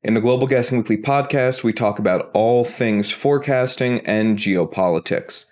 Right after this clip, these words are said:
In this week's episode, we are without a guest, and so in this week's episode, we will be talking about a new prediction website that we came across that is interesting for more than just its method, as well as the recent geopolitical news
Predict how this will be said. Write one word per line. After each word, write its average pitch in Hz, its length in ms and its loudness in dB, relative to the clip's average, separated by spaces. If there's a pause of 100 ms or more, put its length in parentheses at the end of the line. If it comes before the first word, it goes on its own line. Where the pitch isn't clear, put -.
(300)
In 120 140 2
this 123 180 -2
week's 113 300 0
episode, 156 520 2
we 113 120 4
are 101 40 4
without 98 440 0 (160)
a 98 80 -2
guest, 120 480 -2 (260)
and 107 180 2
so 104 220 2
in 98 80 2
this 104 220 0
week's 110 180 0
episode, 131 480 0
we 107 100 4
will 104 160 2
be 98 120 -2
talking 104 640 -2 (240)
about 104 240 0
a 101 80 2
new 123 240 4
prediction 127 460 -2
website 160 520 0
that - 160 0
we 104 160 -2
came 104 240 -2
across 104 480 -2
that 98 140 0
is 101 180 -4
interesting 135 540 -2
for 120 180 -2
more 113 300 2
than 127 200 0
just 110 240 0
its - 160 -2
method, 147 540 0 (480)
as 110 180 -2
well 117 260 4
as 113 200 2
the 107 100 4
recent 117 580 0
geopolitical 98 680 0
news 127 400 0